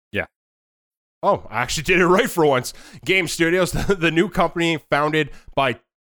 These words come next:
Speaker 1: Keiichiro Toyama.
Speaker 2: Known <laughs> for his work <laughs> directing the Silent Hill and Gravity Rush series, V G C also reports that it's unclear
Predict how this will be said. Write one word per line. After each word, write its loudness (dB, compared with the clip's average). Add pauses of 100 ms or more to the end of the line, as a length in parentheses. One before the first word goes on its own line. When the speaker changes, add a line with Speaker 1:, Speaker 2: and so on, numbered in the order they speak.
(920)
Speaker 1:
Keiichiro -6
Toyama. -4 (400)
Speaker 2:
Known 2
<laughs> -
for 0
his -2
work 0 (160)
<laughs> 2
directing 0
the -2
Silent -2
Hill 2
and -2
Gravity 2
Rush -2
series, -2 (300)
V -2
G -6
C 0
also 0
reports -2
that 2
it's -4
unclear -2